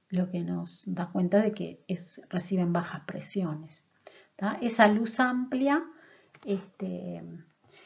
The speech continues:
en parte es mantenida por la unión a, a, a filamentos de, hacia la matriz del tejido,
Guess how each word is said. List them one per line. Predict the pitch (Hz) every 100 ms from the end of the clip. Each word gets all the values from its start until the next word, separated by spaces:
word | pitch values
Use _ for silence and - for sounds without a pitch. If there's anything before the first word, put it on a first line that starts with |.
| -
en | 202 190 185
parte | 214 214 226 247 262 247
es | 190 202
mantenida | 202 196 190 190 214 226 233 233
por | 202 190
la | 185
unión | 185 196 220 226 214
a, | 185 180 -
a, | 180 175 165 170 - _ _ _ _ _ _ - - _ _ 190
a |
filamentos | 180 - 196 180 180 208 220 - 240 262 - _ _ _ _ _ _ _ _ _ _ _ _ _ _ _ -
de, | 226 185 165 170 - - -
hacia | - 156 - 170
la | 165 160
matriz | 185 175 175 196
del | 196 175
tejido, | 175 180 - 226 214 262